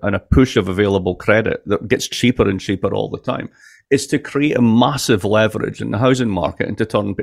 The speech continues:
the housing market into the main investment vehicle for millions of Brits.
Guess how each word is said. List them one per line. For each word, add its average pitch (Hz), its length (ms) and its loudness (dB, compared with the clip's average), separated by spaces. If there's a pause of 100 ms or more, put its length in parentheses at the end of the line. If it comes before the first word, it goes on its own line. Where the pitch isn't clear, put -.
the 98 100 2
housing 110 340 2
market 92 320 -2
into 95 220 -4
the 98 80 0
main 104 260 2
investment 95 520 -2
vehicle 95 320 -4
for 95 120 -2
millions 98 440 -4
of 131 80 -4
Brits. - 320 -8